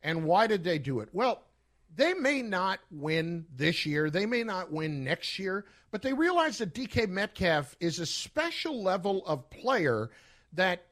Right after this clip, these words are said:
you can't guarantee you're gonna get in any draft picks that you get in return. You can't guarantee it. And you'd rather have him be there, especially when he's twenty-four, twenty-five years old. Roquan Smith is twenty-five years old.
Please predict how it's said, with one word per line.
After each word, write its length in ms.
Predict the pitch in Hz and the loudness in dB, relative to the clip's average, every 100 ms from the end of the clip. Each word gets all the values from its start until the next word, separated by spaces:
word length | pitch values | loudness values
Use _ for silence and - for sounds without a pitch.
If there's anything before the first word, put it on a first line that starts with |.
| _ _ _ | _ _ _
you 140 | 190 330 | -4 0
can't 340 | - 330 190 | 2 0 2
guarantee 560 | 233 233 214 160 214 240 | 2 4 2 -2 -6 -4
you're 160 | 233 | -2
gonna 240 | 185 196 165 | 0 0 2
get 340 | 170 202 - - | 2 2 0 -4
in 160 | 156 | -4
any 260 | 156 180 208 | -4 -4 -4
draft 420 | 139 147 160 156 | -2 2 2 0
picks 280 | 160 139 - | -4 -4 -4
that 200 | 143 139 | -6 -4
you 140 | 143 | -4
get 220 | 131 135 | 0 0
in 120 | 127 120 | 0 -4
return. 360 | 113 - 73 - _ _ _ | -6 -8 -16 -20 _ _ _
You 80 | 185 | -12
can't 300 | - 247 220 | 0 0 2
guarantee 480 | 190 170 131 131 117 | 0 0 -2 -6 -4
it. 160 | 151 - - - | -4 -6 -18 -4
And 160 | 226 | -2
you'd 160 | 240 196 | 0 0
rather 420 | 214 285 311 262 | 0 2 2 2
have 220 | 214 208 | 4 2
him 100 | 196 | 0
be 160 | 165 254 | -2 -2
there, 160 | 208 | -2
especially 800 | 190 - - 311 - 247 180 170 - - _ | -2 -6 -6 -6 -4 -4 -2 -4 -8 -20 _
when 120 | 190 | -2
he's 180 | 190 180 | -2 -2
twenty-four, 640 | - 208 226 220 - 170 185 | -4 -4 -4 -6 0 2 2
twenty-five 680 | - 170 185 - 165 175 | 0 -2 -2 -4 -2 0
years 260 | 175 175 131 | 0 -2 2
old. 300 | 131 143 165 - - - | 4 4 0 -8 -20 -2
Roquan 480 | 214 302 311 311 - | 0 0 -2 -2 -4
Smith 300 | 269 339 311 | -6 -4 -4
is 140 | 240 | -6
twenty-five 580 | - 302 302 269 285 277 | -6 -4 -2 0 -2 0
years 220 | 294 262 | 0 2
old. 420 | 320 339 285 143 | 0 0 -2 -6